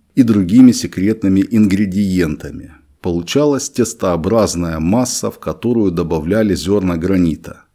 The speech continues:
Ну а далее полученную смесь аккуратно, слой за слоем, укладывали в подобного рода опалубку.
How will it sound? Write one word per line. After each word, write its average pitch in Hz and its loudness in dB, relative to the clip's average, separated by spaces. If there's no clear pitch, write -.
Ну 104 4
а 80 -2
далее 131 2
полученную 92 0
смесь 135 2
аккуратно, 113 -2
слой 104 0
за 82 -2
слоем, 127 0
укладывали 117 0
в - -4
подобного 104 2
рода 98 0
опалубку. 87 -4